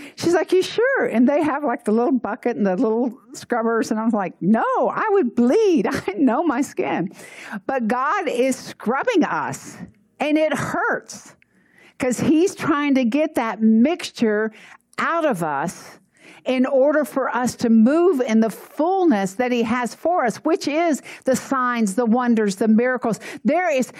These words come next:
we are on just the surface of what he's trying to release through us. But he's having a hard time releasing it through us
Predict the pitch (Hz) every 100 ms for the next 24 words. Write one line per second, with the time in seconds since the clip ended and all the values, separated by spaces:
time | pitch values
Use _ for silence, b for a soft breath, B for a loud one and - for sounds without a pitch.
0 | 269 247 339 359 285 262 262 247 240 -
1 | 240 262 247 220 277 302 - 247 202 -
2 | - - - 339 392 - 196 165 226 202
3 | 240 202 226 202 - 233 208 196 180 175
4 | 175 - - 190 151 123 - B B B
5 | - 269 262 277 294 294 269 240 294 285
6 | 277 269 240 247 285 - 247 202 - 311
7 | 349 240 220